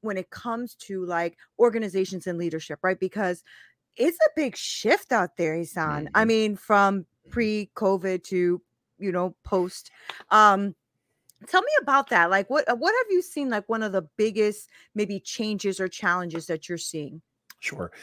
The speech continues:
Speaker 2: So, um, people talk about, um, particularly in my space of leadership development, uh, motivational speaking, uh, you know, kind of the, the, the, e-, everything, everybody from Tony Robbins to Brené Brown, right?
Speaker 1: Mm-hmm.
Speaker 2: They're talking about this shift in the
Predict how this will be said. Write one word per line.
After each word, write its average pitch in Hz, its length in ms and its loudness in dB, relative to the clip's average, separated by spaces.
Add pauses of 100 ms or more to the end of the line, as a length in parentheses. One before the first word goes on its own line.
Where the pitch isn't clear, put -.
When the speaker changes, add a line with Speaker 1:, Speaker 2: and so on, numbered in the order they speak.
(120)
Speaker 2:
So, 104 680 2
um, 107 240 0
people 170 200 2
talk - 320 -4
about, 80 400 2 (280)
um, 67 220 -6
particularly 78 460 -4
in 69 80 -4
my 73 160 -4
space - 300 -6
of 73 80 -8
leadership 67 400 -10
development, 67 640 -8 (300)
uh, - 180 -6
motivational 73 560 -4
speaking, 67 680 -8
uh, - 240 -10
you - 160 -8
know, 58 100 -4
kind 80 240 -6
of 65 120 -6
the, 55 220 -6
the, 69 100 -6
the, 62 180 -8 (180)
e-, 92 120 -4
everything, 90 400 -2
everybody 82 220 -2
from 76 140 -10
Tony 85 280 -4
Robbins 73 560 0
to - 100 -4
Brené 71 320 -4
Brown, - 400 -6
right? 73 220 -6 (200)
Speaker 1:
Mm-hmm. 202 340 -4
Speaker 2:
They're 92 100 4 (100)
talking 113 300 -4
about 78 360 -2 (220)
this 82 160 0
shift - 540 -2
in 71 440 -6
the 73 120 -4